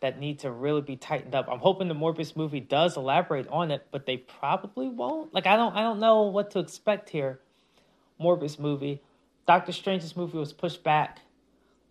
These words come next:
So we're, it's gonna be a little while before we figure out what happens with that. I, I don't know. I'm not sure, guys. I don't know what Sony's plans are moving forward. I don't, I don't know what to expect.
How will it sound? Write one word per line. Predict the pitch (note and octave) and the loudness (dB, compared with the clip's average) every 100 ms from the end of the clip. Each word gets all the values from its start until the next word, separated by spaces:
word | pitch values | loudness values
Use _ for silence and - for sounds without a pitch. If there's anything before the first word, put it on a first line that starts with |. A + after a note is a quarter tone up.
| _ _ | _ _
So | - C#3+ | -2 0
we're, | D3+ D3+ | 0 -4
it's | C#3+ - | -8 -4
gonna | D#3+ | -2
be | D#3+ | -2
a | |
little | D#3 D#3 | 0 2
while | D3 D3 | 2 2
before | D3 - D3+ | 0 -6 -6
we | |
figure | C#3 - C#3+ C#3+ | -6 -6 -2 2
out | C#3 | 0
what | B2+ C3+ | 0 -4
happens | C#3+ C#3+ C3+ | -4 -6 -8
with | C3 B2+ | -10 -4
that. | B2 B2 - _ _ _ _ - | 0 0 -2 _ _ _ _ 4
I, | F3+ G3+ F3+ | 6 8 8
I | |
don't | A3 B3+ F#3+ | 8 6 6
know. | F#3+ G3+ G3+ F#3+ F#3 F3 D3+ - _ _ _ _ _ _ - | 8 10 10 8 4 2 -2 -14 _ _ _ _ _ _ -2
I'm | A3 | 2
not | C4 | 2
sure, | A#3+ - C4+ | 0 2 2
guys. | G#3 G3+ G#3 - | 6 6 4 2
I | G3 | 2
don't | A#3 | 2
know | A3+ | 2
what | G3+ G3+ | 0 0
Sony's | - G#3+ G#3 - | 0 0 -2 -4
plans | - G3+ F#3+ F#3+ | -2 0 0 0
are | F#3+ C#3 - _ - | 0 -2 -6 _ -6
moving | D#3+ D#3+ | -4 -4
forward. | - F3+ D#3 G2 _ _ _ - | -4 -2 -2 -6 _ _ _ -4
I | D3+ | 0
don't, | E3+ - _ _ _ - | 0 -2 _ _ _ 2
I | F3+ | 4
don't | D#3 | 4
know | F#3+ | 0
what | F3+ | -2
to | F#3+ | -2
expect. | D#3 - G#3 F3 - | -6 -2 0 0 -2